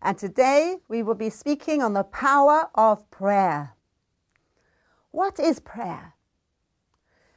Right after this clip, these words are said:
Prayer is communication with our living God. But then there is prayer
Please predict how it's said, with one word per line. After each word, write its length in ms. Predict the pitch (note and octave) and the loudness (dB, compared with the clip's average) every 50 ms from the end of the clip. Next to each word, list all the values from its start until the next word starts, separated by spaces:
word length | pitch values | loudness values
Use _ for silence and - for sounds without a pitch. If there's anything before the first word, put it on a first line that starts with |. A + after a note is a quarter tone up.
| _ _ _ | _ _ _
Prayer 600 | - - C4+ C#4+ C#4 C#4 C#4+ D4+ E4 F4+ F#4+ - - - | -4 0 2 4 6 6 6 6 4 2 -2 -6 -10 -8
is 160 | A3 G#3 G#3 - | -8 -8 -8 -10
communication 1160 | - - G#3+ G3 G3+ G#3+ A#3+ C#4 D#4+ D#4+ F4 E4 - - - C#4+ E4 C4 - - - A#3+ A#3 | -12 -10 -8 -6 -4 -2 -2 0 0 0 -2 -4 -6 -10 -4 -2 -2 -2 -4 -8 -8 -6 -4
with 120 | A#3 A3 | -4 -2
our 220 | A3+ G#3 G3 F#3+ G3 | 0 0 0 0 -2
living 320 | A3 A3+ G#3 A3+ A3+ G#3+ | -2 -4 -2 -2 -4 -2
God. 440 | G3 F3+ D#3+ D#3 - F3+ F#3 - - _ _ _ _ _ _ _ _ _ _ _ _ _ _ _ _ _ _ _ _ _ _ _ _ _ _ _ _ _ _ _ | -2 -4 -6 -6 -10 -16 -18 -20 -20 _ _ _ _ _ _ _ _ _ _ _ _ _ _ _ _ _ _ _ _ _ _ _ _ _ _ _ _ _ _ _
But 200 | _ A3 G#3 - | _ -2 0 2
then 180 | A3+ C#4 E4+ F#4 | 2 0 2 0
there 200 | E4+ D#4+ D4 - | -2 -2 -2 -4
is 180 | - A3+ - - | -4 -6 -8 -8
prayer 600 | _ _ - - - G#3 G3 F#3+ F#3+ G#3 B3+ | _ _ -16 -10 -8 -8 -6 -6 -6 -6 -8